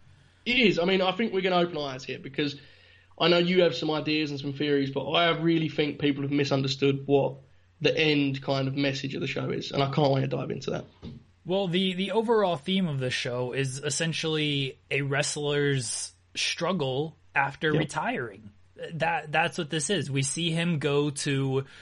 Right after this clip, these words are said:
Speaker 2: uh, career day with, with his, with his daughter, and, you know, you got these doctors and firemen and stuff, and here comes the Big Show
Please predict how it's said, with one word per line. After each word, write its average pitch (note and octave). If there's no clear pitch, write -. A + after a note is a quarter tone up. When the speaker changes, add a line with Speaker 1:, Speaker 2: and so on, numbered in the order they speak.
Speaker 2:
uh, B2+
career C#3+
day D3
with, C3
with B2+
his, C3
with C3
his C3
daughter, C#3
and, B2+
you C3
know, C3+
you C3
got C#3
these C3+
doctors C#3
and B2
firemen C#3
and C3
stuff, B2+
and B2
here C3
comes C3+
the C3+
Big C3+
Show B2+